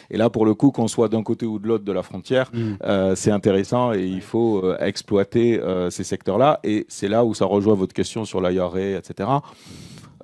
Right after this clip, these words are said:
Speaker 1: Euh,
Speaker 2: Est-ce que vous constatez des investissements français aujourd'hui au Canada qui s-, qui apparaissent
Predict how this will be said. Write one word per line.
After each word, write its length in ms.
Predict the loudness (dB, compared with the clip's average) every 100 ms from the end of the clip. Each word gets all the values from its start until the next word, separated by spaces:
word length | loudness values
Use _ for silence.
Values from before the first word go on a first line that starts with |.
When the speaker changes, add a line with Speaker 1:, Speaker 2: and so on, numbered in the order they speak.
| -4
Speaker 1:
Euh, 160 | 0
Speaker 2:
Est-ce 140 | 0 4
que 60 |
vous 100 | 4
constatez 480 | 2 -4 -4 -4 -2
des 220 | -2 2
investissements 520 | 2 2 0 -4 -2 -2
français 440 | 0 -2 0 2
aujourd'hui 560 | 4 4 2 2 0 2
au 100 | 2
Canada 440 | 2 0 2 0
qui 100 | -2
s-, 240 | -8 -10 -8
qui 100 | -2
apparaissent 460 | 0 0 -2 -4